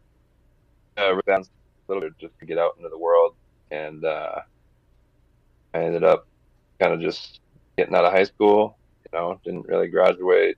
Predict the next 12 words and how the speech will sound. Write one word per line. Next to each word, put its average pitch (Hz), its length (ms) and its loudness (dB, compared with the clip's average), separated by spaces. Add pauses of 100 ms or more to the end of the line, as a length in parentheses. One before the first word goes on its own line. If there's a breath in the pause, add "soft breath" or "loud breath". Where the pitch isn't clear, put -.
(100)
just - 260 -14
barely. 90 480 2 (800)
Lack 87 220 2
of 90 60 -6
motivation, 87 880 0 (500)
just - 180 -20 (680)
swamped 95 420 2
by 82 400 2 (120)
my 80 120 -8
surroundings, 82 640 -4
I 80 60 -6
guess. 80 340 -6